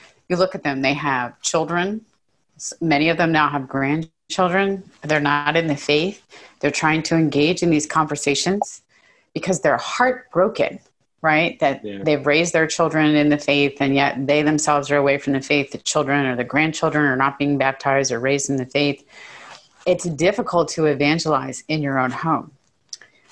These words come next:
Speaker 1: So I just think there are a number of things. So hence it goes back to the importance of a prayer life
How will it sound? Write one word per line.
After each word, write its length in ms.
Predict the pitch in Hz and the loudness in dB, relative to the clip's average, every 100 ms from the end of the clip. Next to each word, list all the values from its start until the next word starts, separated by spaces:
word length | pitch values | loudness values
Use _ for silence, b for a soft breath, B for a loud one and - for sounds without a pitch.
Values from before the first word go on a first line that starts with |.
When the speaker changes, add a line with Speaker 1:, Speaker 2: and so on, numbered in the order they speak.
| b b | b b
Speaker 1:
So 720 | - 190 165 156 147 143 - | -2 2 2 4 4 2 2
I 140 | 151 151 | 0 0
just 440 | - 165 165 - | 2 0 0 -2
think 540 | 160 147 139 135 - _ - | 0 0 0 -6 -12 _ -6
there 240 | 151 147 | 0 2
are 180 | 139 - | 2 0
a 80 | 143 | -2
number 360 | 156 151 151 147 | 0 0 2 0
of 100 | 143 | 0
things. 280 | 147 123 - | -2 -2 0
So 200 | 156 127 | 0 0
hence 380 | - 175 175 180 | 0 -2 0 -2
it 80 | |
goes 220 | - 151 - | -2 -2 0
back 420 | 147 135 131 - | 0 0 -4 -10
to 80 | 156 | -6
the 120 | 143 | -4
importance 480 | 135 - 151 135 - | -4 -2 -2 -2 -6
of 80 | 131 | -6
a 80 | |
prayer 280 | 123 143 135 | -4 -2 -2
life 540 | 135 147 170 233 - | -2 -2 -2 -4 -14